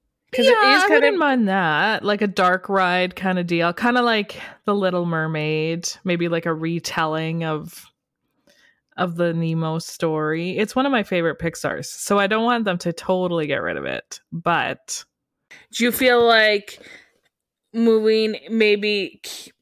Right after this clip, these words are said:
Speaker 1: getting rid of it completely, but putting it in California Adventure?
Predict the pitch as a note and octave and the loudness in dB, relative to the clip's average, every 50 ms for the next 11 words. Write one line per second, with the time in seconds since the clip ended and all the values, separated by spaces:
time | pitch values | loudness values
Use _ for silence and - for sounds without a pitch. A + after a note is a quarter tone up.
0 | _ _ _ _ _ G#3+ G3 G#3+ G3+ G3 G3+ G3+ G3 G3 G3 F#3+ F#3 F#3 F3 - | _ _ _ _ _ -4 0 0 2 2 2 2 2 0 0 0 0 0 0 -2
1 | - - - F#3+ - G3 F#3+ D3 C3 F#3 G3 F#3+ F3+ F#3+ F3+ - - - F#3+ F#3+ | -4 -10 -14 -6 -2 0 0 2 2 0 0 0 0 -2 -2 -2 -4 -6 -4 -4
2 | F#3 F3+ F3+ E3+ D#3 - - - F#3+ F3+ E3+ E3+ E3 C#3 - - - - G3 F#3 | -4 -2 -2 -4 -4 -4 -6 -6 -4 -4 -4 -4 -6 -10 -14 -16 -8 -4 -4 -4
3 | F3+ - F3+ E3+ E3+ D#3+ C#3 C3 - - - C#4+ | -2 -2 -2 -2 -2 -2 -4 -6 -6 -4 -2 -2